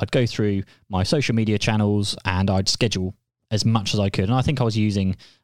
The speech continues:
um, Hootsuite or, you know, some of the other schedulers that were available, the, like, the freebie ones that were available at the time. And they were kind of okay until I had a holiday and I wouldn't have anything posted for two weeks, however much I try and, you know, line them up.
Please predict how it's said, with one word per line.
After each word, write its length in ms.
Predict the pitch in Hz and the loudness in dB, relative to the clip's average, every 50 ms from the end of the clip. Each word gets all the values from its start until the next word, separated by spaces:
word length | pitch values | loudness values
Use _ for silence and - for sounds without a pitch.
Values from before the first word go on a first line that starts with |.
| - | -4
um, 200 | 98 98 95 95 | -2 -2 0 0
Hootsuite 600 | 101 - - 98 - - - 110 95 92 95 107 - | 0 0 0 0 -2 -2 -2 0 0 0 0 -2 -2
or, 140 | - 92 95 | -2 -2 0
you 80 | 87 | 0
know, 60 | 87 - | 0 0
some 180 | - 143 127 | 0 0 2
of 60 | 113 104 | 2 2
the 200 | 107 104 107 - | 0 0 0 0
other 180 | 113 107 101 101 | 0 0 0 0
schedulers 520 | - - - 98 - 104 98 95 90 87 | 0 0 -2 -2 0 0 0 0 0 0
that 100 | 98 92 | -2 -2
were 80 | 80 98 | -2 0
available, 440 | 87 95 92 90 90 92 92 95 | 0 0 0 0 0 0 0 0
the, 100 | 98 98 - - | -2 -2 -4 -6
like, 120 | 104 87 | -6 -6
the 60 | - 113 | -4 -2
freebie 300 | - 107 95 87 87 92 | -2 0 0 0 -2 -2
ones 200 | 87 85 87 - | -2 -2 -4 -4
that 80 | 85 | -4
were 60 | - | -2
available 260 | 98 - 92 85 92 - | -2 -2 -2 -2 -2 -4
at 40 | |
the 60 | - - | -4 -4
time. 340 | - 95 87 90 90 92 - _ _ _ _ _ _ _ _ _ _ - | -4 -4 -2 -4 -4 -6 -8 _ _ _ _ _ _ _ _ _ _ -2
And 80 | 143 | 0
they 60 | 156 | 0
were 80 | 165 165 | 0 2
kind 200 | - 180 175 170 | 0 0 0 0
of 80 | 156 156 | 2 0
okay 460 | 151 - - 139 143 156 156 - - _ _ _ _ _ _ _ _ _ _ - | 0 0 0 0 0 0 -2 -4 -6 _ _ _ _ _ _ _ _ _ _ -2
until 520 | 123 123 - - 160 151 151 151 - - _ - | 0 0 0 2 2 2 2 0 -2 -2 _ 0
I 420 | 113 107 110 107 104 107 107 - _ _ - | 0 2 2 2 2 0 0 -2 _ _ -12
had 220 | - - 113 107 | -6 -4 -2 -2
a 40 | 101 | 0
holiday 520 | - 135 139 143 135 143 131 131 131 123 | 0 0 0 2 2 2 2 0 0 0
and 160 | - 107 107 104 | 0 0 0 0
I 100 | 101 104 | 2 2
wouldn't 280 | 101 110 101 90 - | 2 0 0 -2 -2
have 120 | - - 107 | -2 -2 0
anything 280 | 98 98 - - 101 | 0 0 0 0 0
posted 340 | - - 113 101 - - 104 | 0 0 0 0 -2 -4 -6
for 80 | - - | -6 -4
two 180 | - 120 113 | -2 0 0
weeks, 260 | 110 113 120 - - | 0 0 0 -2 -4
however 360 | - - - 120 117 113 113 110 | -4 -4 -2 -2 0 0 2 0
much 240 | 107 110 107 - | 0 0 -2 -2
I 80 | 113 101 | -2 -2
try 280 | - - - 110 107 104 | -2 -2 -2 0 2 2
and, 220 | 101 101 101 - | 2 0 0 -2
you 80 | 104 98 | -2 0
know, 60 | 92 | 0
line 220 | 107 107 104 98 98 | 2 2 2 2 2
them 100 | 98 98 | 0 0
up. 220 | 92 92 - | -2 -2 -6